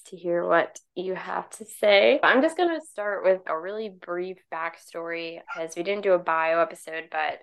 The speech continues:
Carla covered some ground in the first episode. So John Garfield was born Jacob Julius Garfinkel in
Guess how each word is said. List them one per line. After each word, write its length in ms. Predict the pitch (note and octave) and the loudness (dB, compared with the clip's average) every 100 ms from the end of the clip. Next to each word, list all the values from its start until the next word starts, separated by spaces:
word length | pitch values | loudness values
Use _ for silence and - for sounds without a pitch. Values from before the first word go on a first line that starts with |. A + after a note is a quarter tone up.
| - | -10
Carla 340 | - G3+ G3 | -4 2 2
covered 540 | - D#3+ D#3+ D#3+ D#3 - | 0 -6 -8 -8 -10 -8
some 320 | E3 D#3 D#3 | -4 -4 -4
ground 580 | D#3+ D#3 D3+ D3+ D3+ - | -2 -2 0 -2 -4 -6
in 300 | D#3 D#3 D#3 | -6 -4 -2
the 340 | D3+ C#3 - - _ _ | 0 0 -2 -8 _ _
first 300 | C3+ - - | 2 4 2
episode. 640 | - - C#3 C#3+ D3 C#3 - | 0 -2 2 4 4 2 -6
So 600 | - - F#3 F3+ F3+ F3+ | 0 6 8 10 10 8
John 280 | F3+ B3 D4 | 8 6 8
Garfield 540 | C4+ B3+ B3+ A#3 G#3+ G3 | 6 4 2 2 0 -6
was 320 | F3 F3+ F3+ F3 | -2 0 0 -4
born 720 | - E3 E3+ E3+ E3 E3 D#3+ _ _ _ - | -10 -8 -6 -4 -4 -6 -12 _ _ _ -2
Jacob 480 | F3 F3 F3 E3+ | 0 2 0 0
Julius 520 | E3+ E3+ E3+ E3 E3 - | -4 -4 0 2 0 -2
Garfinkel 840 | D#3 D#3 - D#3 D#3+ D#3+ D#3 - _ _ _ _ - | 0 0 -2 -8 -8 -8 -8 -10 _ _ _ _ -6
in 520 | D#3+ D#3 D#3 D#3 | -4 -2 -4 -6